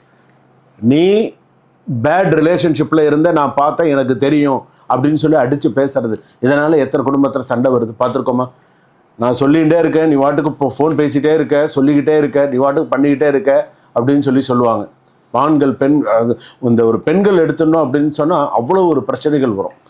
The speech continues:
அதாவது ராகுவால என்ன வரும்? கள்ள சம்பந்தம், குற்றச்சாட்டுக்கள் வரும்.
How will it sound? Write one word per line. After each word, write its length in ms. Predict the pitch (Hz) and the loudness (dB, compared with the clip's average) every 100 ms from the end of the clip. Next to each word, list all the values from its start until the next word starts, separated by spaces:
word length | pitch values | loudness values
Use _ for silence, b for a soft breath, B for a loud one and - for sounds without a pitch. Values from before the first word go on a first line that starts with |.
| b b b | b b b
அதாவது 440 | 101 127 143 175 190 - _ _ - | 0 2 2 0 0 -4 _ _ -6
ராகுவால 540 | 104 139 175 156 160 170 | -2 0 2 2 2 2
என்ன 180 | 151 160 | 2 2
வரும்? 240 | 175 220 | 0 0
கள்ள 320 | 135 156 185 | 0 0 0
சம்பந்தம், 640 | 185 151 151 147 147 214 - | 0 0 0 0 -2 -4 -4
குற்றச்சாட்டுக்கள் 840 | 147 190 190 175 127 139 135 113 | -6 -4 -4 -2 -4 -2 0 2
வரும். 240 | 107 110 | 2 0